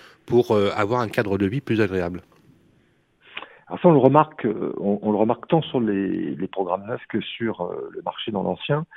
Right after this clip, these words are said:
Speaker 2: C'est-à-dire que, euh, il y a un phénomène qui est très intéressant, par exemple, dans, dans les, dans les villes extrêmement urbaines, comme Paris ou Lyon,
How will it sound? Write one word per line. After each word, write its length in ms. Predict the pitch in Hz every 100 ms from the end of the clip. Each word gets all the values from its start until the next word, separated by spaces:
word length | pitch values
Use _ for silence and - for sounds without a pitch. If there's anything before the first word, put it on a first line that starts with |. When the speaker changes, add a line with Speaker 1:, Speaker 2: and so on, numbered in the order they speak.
| - - _
Speaker 2:
C'est-à-dire 160 | - -
que, 100 | 127
euh, 460 | 107 101 90 95 87
il 80 | 101
y 40 |
a 40 |
un 60 | 107
phénomène 360 | - 120 120 113
qui 100 | 107
est 20 |
très 180 | - 101
intéressant, 460 | 98 98 92 -
par 180 | 92 87
exemple, 300 | 85 107 107
dans, 240 | 95 92
dans 160 | 87 90
les, 320 | 87 85 69
dans 80 | -
les 140 | - 87
villes 260 | 107 101 - - -
extrêmement 580 | 101 - - 117 113
urbaines, 380 | 107 98 110 180
comme 200 | 175 101
Paris 280 | 95 92 107
ou 60 | 95
Lyon, 300 | 98 135